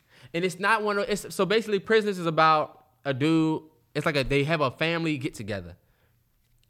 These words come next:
Like for Thanksgiving or some shit, and they kids be out front playing, and then they cannot find the kids. And they're like, "Oh, where did they go?" type shit. And it's the most realistic,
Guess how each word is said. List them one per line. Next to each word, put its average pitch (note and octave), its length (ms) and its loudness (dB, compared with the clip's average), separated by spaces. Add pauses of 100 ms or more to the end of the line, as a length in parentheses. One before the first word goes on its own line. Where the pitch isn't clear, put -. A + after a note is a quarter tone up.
Like C3 160 0
for C3 80 -10
Thanksgiving D#3+ 520 -2
or B2+ 60 -4
some A#2 120 -10
shit, A#2 200 -8
and A2+ 80 -6
they A#2 80 -4
kids F3 300 0
be E3 100 2
out D#3 140 0
front D#3 160 -6
playing, E3+ 300 -4
and C3 100 -4
then C#3+ 100 -2
they C#3 120 -2
cannot C3+ 520 -4
find B2 240 -2
the A2+ 60 -6
kids. F#2+ 440 -14
And B2+ 140 -6
they're C3 60 -2
like, A2 280 -2
"Oh, A#2 460 2
where A#2+ 140 0
did G#2 80 -10
they G#2+ 100 -6
go?" G#2+ 160 -6
type G#2 220 -6
shit. G2 360 -8 (640)
And A#2 460 0 (120)
it's C3+ 160 -2
the C#3 120 0
most B2 300 0
realistic, D3 1040 0